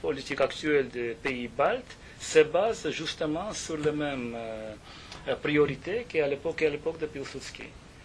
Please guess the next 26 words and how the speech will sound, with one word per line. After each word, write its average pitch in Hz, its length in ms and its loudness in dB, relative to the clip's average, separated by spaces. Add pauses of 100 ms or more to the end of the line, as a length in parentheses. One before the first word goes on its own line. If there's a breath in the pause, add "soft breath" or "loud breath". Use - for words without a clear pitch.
(120)
Et 127 80 6
c'est - 200 6
pas 165 220 8
par 151 220 4
hasard 170 320 4
que, 156 80 2
par 143 220 4
exemple, 135 480 -2
que 139 100 0
même 139 280 0
le 131 80 2
monument 139 460 2
Prométhée 127 760 2
était 123 200 -2
ouvert, 120 420 0
euh, 120 300 0 (420 loud breath)
très 135 140 2
récemment 127 640 0
en 120 60 -4
Géo-, 120 220 -2 (540)
en, 147 40 -2
en 131 40 -2
Géorgie, 120 560 0
parce 113 220 -4
que, 131 260 0 (480 loud breath)
euh, 120 540 4